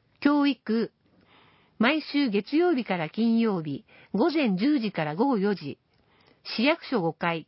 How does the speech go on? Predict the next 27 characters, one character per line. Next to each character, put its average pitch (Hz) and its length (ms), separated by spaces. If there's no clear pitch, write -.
教 294 220
育 - 200
研 254 200
究 226 320
所。 180 220
子 226 120
ど 302 160
も 311 140
い 247 80
じ 285 140
め 302 120
ホ 262 120
ッ - 60
ト 277 100
ラ 254 140
イ 196 100
ン。 143 180
毎 294 240
週 294 240
月 220 260
曜 339 180
日 247 120
か 180 100
ら 156 120
金 233 280
曜 214 240
日、 147 240